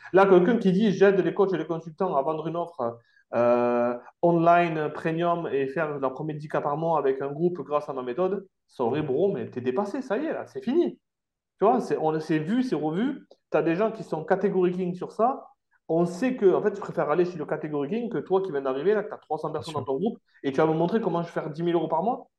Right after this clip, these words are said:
Speaker 1: mais t'as trois cents personnes dans ton groupe, bro. Enfin, tu vois ?
Speaker 2: <laughs> Hmm.
Speaker 1: Voilà.
Speaker 2: Arrive au moins avec un nouveau mécanisme, une nouvelle opportunité pour te démarquer, quoi.
Speaker 1: Ouais, mais en fait, donne, donne-moi quelque chose que le marché n'a pas.
Speaker 2: Hmm.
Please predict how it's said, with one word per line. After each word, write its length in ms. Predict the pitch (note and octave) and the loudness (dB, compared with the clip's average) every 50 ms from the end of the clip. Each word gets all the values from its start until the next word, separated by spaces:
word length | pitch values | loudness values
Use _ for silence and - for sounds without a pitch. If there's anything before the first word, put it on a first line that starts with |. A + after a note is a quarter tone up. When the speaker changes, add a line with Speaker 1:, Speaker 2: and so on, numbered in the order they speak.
| _ _ - | _ _ -6
Speaker 1:
mais 80 | - C#3 | -4 -2
t'as 120 | C3+ C#3 | -2 -2
trois 180 | - - F#3 F3+ | -2 0 0 2
cents 160 | F3+ G3 F3+ | 2 2 0
personnes 220 | F3+ F3 G3 F#3+ | 0 0 0 0
dans 80 | F3+ F3 | 0 0
ton 120 | F#3 F3+ | -2 -2
groupe, 220 | F#3 F#3 G3+ D#3 C#3+ | 0 0 -2 -2 -2
bro. 300 | C3+ C#3+ D3 C#3+ - - _ _ - | -2 -2 -4 -4 -8 -14 _ _ -8
Enfin, 120 | C#3 B2+ B2+ | -6 -2 0
tu 60 | D3+ | 2
vois ? 240 | C3+ A#2 A#2+ C#3 - - _ _ _ | 2 2 2 0 -2 -4 _ _ _
Speaker 2:
<laughs> 240 | - C3 C3 C3+ B2 | -18 -8 -4 -4 -4
Hmm. 300 | G2+ G2 G2 - B2+ C3 - | -2 -2 -2 -2 -2 -2 -2
Speaker 1:
Voilà. 280 | - C#3 C3+ - - - - _ _ _ _ _ _ _ - - _ _ _ _ _ - | -4 -6 -6 -6 -8 -12 -20 _ _ _ _ _ _ _ -20 -20 _ _ _ _ _ -6
Speaker 2:
Arrive 260 | - G2+ G2+ A2 G#2+ A2+ | -2 2 4 6 6 6
au 60 | A2+ | 6
moins 200 | A#2 A#2+ B2+ A#2+ | 6 6 6 4
avec 200 | A2 G#2+ G#2 - | 4 2 2 2
un 40 | G#2 | 2
nouveau 220 | G#2+ G2+ G#2 G#2 | 2 2 2 0
mécanisme, 480 | - - - G2 G2 A2 A#2 A2 - G#2 | 0 -2 -2 0 2 2 2 0 -2 -4
une 80 | F#2+ | -6
nouvelle 240 | F#2+ F#2+ F2+ F#2 F#2 | -4 -4 -4 -2 -4
opportunité 500 | F2 - F#2+ - - F#2+ F2+ E2 - G2+ | -4 -6 -8 -10 -8 -8 -8 -6 -6 -8
pour 140 | G2 - F2 | -8 -8 -12
te 60 | E2+ | -10
démarquer, 400 | E2 E2 F2+ F2 E2+ - G2 F2 | -8 -8 -8 -8 -8 -10 -12 -12
quoi. 160 | - - G2+ G2+ _ _ _ _ | -12 -14 -18 -18 _ _ _ _
Speaker 1:
Ouais, 260 | - C#3+ D#3 D#3 C3+ A#2 | -8 -6 -4 -2 -2 -4
mais 180 | A2+ A#2+ A#2+ | -2 -2 -2
en 60 | A#2 | -2
fait, 200 | A#2 D#3 C#3+ - | 0 -2 -2 -2
donne, 440 | C3 A2+ A2+ D3 C#3 C3+ C3+ C3+ C#3 | -2 0 2 2 2 2 0 -2 -2
donne-moi 320 | B2+ C#3+ C#3 C#3 D3+ E3 E3 | 0 2 2 4 2 0 0
quelque 160 | - C3+ - | -2 -6 -6
chose 200 | - E3+ D3 - | -6 -6 -6 -6
que 100 | - - | -6 -4
le 80 | C3 B2 | -2 -2
marché 280 | A#2+ A2+ - - - | -2 -2 -4 -4 -6
n'a 100 | B2+ G#2 | -4 -4
pas. 300 | - - B2 B2 - - _ _ _ _ _ _ - | -2 -2 -4 -4 -6 -10 _ _ _ _ _ _ -10
Speaker 2:
Hmm. 180 | F#2 F#2 F2+ | -8 -8 -8